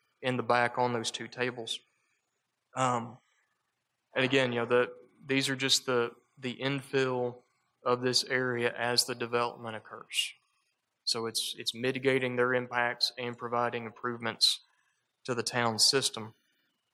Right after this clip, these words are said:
Um, so greenways, we, we, we mentioned them before.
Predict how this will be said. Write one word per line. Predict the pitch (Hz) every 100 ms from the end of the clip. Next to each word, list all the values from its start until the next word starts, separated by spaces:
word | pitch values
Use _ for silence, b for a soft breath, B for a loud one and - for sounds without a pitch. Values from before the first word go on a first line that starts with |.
| _ _ _ _ 127
Um, | 123 117 113 - _ _ _ _ _ _ _ _ _ _ _ _ _ _ _ _ _ -
so | - 127 127 123 -
greenways, | - 160 147 120 113 - - - _ _ _ _ _ _ _ _ _ -
we, | 127 127 120
we, | 120 117 - _ _ _ _ _ -
we | 120
mentioned | 123 143 147 143
them | 139 135
before. | 120 - 143 143 143 135